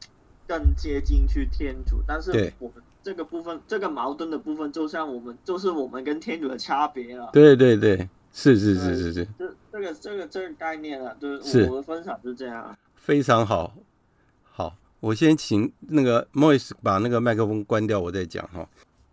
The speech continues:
Speaker 2: Morris只是政大的一个学生哦，他可以理解那么，那么深刻。所以刚刚Morris他讲得非常的好，而且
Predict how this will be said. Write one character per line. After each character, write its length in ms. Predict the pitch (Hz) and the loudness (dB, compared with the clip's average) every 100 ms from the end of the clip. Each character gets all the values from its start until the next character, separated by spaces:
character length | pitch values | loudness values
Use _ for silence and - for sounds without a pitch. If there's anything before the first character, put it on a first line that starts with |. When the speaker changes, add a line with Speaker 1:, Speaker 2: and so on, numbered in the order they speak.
| 113 - | -10 2
Speaker 2:
Morris 440 | 151 156 143 - | 6 8 6 2
只 140 | - 101 | -8 -4
是 320 | 135 120 110 _ - | 0 0 -2 _ 2
政 240 | 151 120 | 4 6
大 180 | 113 107 | 6 6
的 80 | 98 | 4
一 60 | |
个 120 | 95 101 | 0 -2
学 280 | - 90 | -2 -6
生 280 | 87 101 92 | -4 -4 -4
哦， 160 | 87 90 | -6 -8
他 160 | - 135 | -4 -2
可 140 | 147 | 2
以 180 | 123 101 | 2 2
理 180 | 92 104 | -2 -4
解 200 | 101 92 | -4 -2
那 80 | 101 | -2
么， 240 | 98 90 - _ | -2 -4 -12 _
那 160 | 131 110 | -4 -2
么 80 | |
深 260 | 92 107 98 | -2 -4 -4
刻。 260 | 95 98 85 _ _ _ _ _ | -4 -6 -8 _ _ _ _ _
所 180 | - 180 | 0 2
以 160 | 147 - | 2 0
刚 200 | - 180 | 4 6
刚 160 | 180 180 _ - | 6 2 _ 0
Morris 300 | 151 170 143 | 6 6 6
他 120 | 151 | 2
讲 220 | 156 123 104 | 4 4 2
得 80 | |
非 200 | 101 139 | 2 2
常 180 | 123 107 | 2 0
的 100 | 101 | 0
好， 300 | - 82 80 | -2 -6 -6
而 160 | - 139 | -2 0
且 260 | 139 113 | 2 0